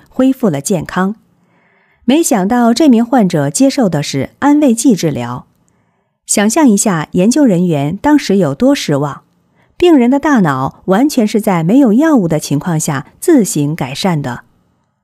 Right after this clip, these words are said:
这样的研究让科学家们认识到，有些人对安慰剂的反应要比其他人强很多，但他们也不清楚原因是什么。可能对于大脑的研究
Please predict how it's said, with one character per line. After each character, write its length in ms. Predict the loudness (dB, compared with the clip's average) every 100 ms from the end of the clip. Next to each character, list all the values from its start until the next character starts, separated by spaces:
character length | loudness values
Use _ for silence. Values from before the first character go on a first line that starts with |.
| _ _ _ _
这 160 | 2
样 160 | 2 4
的 80 | 2
研 240 | 2 2
究 260 | 2 2 2
让 240 | 2 0
科 180 | 0 0
学 160 | 0 0
家 200 | 2 2
们 120 | 4
认 160 | 2
识 160 | 0 -2
到， 280 | -8 -10 -14 _ _ _
有 220 | -2 0
些 200 | 0 2
人 240 | 2 2 0
对 140 | -2 0
安 200 | 2 4
慰 160 | 2
剂 140 | 0 -2
的 120 | -2
反 280 | -4 -4 -4
应 200 | -4 -6 _ -2
要 120 | -2
比 160 | -2
其 220 | -6 -4 -4
他 220 | 0 0
人 240 | 2 0
强 280 | -2 -2 -2
很 220 | -2 -4
多， 300 | -2 -2 -4 _ _ _ _ -2
但 160 | 0
他 220 | 0 0
们 180 | 2 2 0
也 180 | -2 0
不 140 | -2
清 240 | 0 0
楚 300 | 0 0 -4 -6 -6
原 240 | -2 2
因 200 | 4 4
是 160 | 2 -2
什 180 | -4
么。 200 | -8 -10 -16 _ _ _ _ _ _ -4
可 160 | 0
能 280 | 2 2 2
对 140 | 4
于 100 | 4
大 160 | 4 2
脑 160 | 2 0
的 80 |
研 220 | -2 -2 -2
究 320 | 0 0